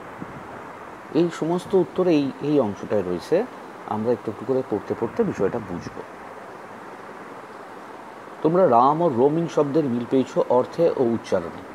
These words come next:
এমনই আরও অনেক শব্দ আছে, যেমন ধরো, বাংলায় মা, সংস্কৃতে মাতো বা মাতৃ, ইংরেজিতে মাদার, লাতিনে মাতের। পিতৃ বা ভাতৃ শব্দগুলোরও এমন মিল রয়েছে বেশ কিছু ভাষার শব্দের সঙ্গে।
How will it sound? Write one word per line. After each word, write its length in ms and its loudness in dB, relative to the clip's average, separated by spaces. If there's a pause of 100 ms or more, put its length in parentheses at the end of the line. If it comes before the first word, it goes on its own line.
(500)
এমনই 400 0
আরও 200 2
অনেক 340 0
শব্দ 300 2
আছে, 600 -4
যেমন 280 4
ধরো, 300 2 (400)
বাংলায় 400 4
মা, 320 2 (320)
সংস্কৃতে 500 0
মাতো 440 2 (140)
বা 100 4
মাতৃ, 480 0 (680)
ইংরেজিতে 480 4
মাদার, 380 4 (420)
লাতিনে 420 0
মাতের। 360 -2 (800)
পিতৃ 300 2
বা 160 8
ভাতৃ 380 0
শব্দগুলোরও 600 2
এমন 260 2
মিল 320 0
রয়েছে 260 0
বেশ 240 0
কিছু 260 -2
ভাষার 240 0 (100)
শব্দের 280 2
সঙ্গে। 480 -8